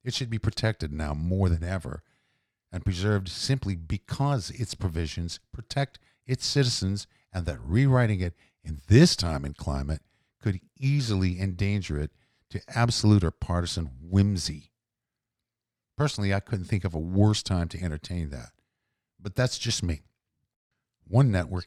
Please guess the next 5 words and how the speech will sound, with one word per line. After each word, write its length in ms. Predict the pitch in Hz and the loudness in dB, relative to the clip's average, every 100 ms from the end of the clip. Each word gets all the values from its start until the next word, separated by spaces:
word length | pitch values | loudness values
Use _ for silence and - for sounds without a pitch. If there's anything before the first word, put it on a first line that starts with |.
| - | -4
actually 360 | 113 - 107 | -4 -2 -4
removed 760 | 95 101 104 120 117 90 95 - - _ - | 0 2 4 6 6 4 0 -10 -20 _ -20
a 220 | - - | -14 -10
private 520 | - 110 123 127 120 | -6 -2 0 0 -2
message 720 | 110 117 165 - 64 - - | -2 0 0 -4 -8 -12 -16